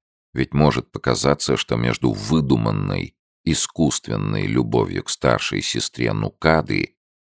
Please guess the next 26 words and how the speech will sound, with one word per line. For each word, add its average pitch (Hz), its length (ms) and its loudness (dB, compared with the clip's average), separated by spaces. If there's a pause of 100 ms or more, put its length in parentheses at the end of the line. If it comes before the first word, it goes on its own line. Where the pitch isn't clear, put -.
(220)
и 69 100 8
этим 64 320 4
сдавившим 57 760 0
мне 55 160 0
грудь 52 320 -2
восторгом 52 800 2
никакой 55 400 -2
разницы 58 600 0
нет. 73 380 0 (480)
Вы 92 200 8
спросите, 60 920 2 (120)
что - 400 6
же 107 160 6
это 98 220 6
на 90 220 6
сей 82 440 6
раз 73 440 4
я 55 140 0
не 62 120 0
подверг 64 540 2
свои 57 320 0
чувства 52 540 0
безжалостному 55 920 0
анализу, 60 580 2
как - 300 -6
прежде? 57 540 4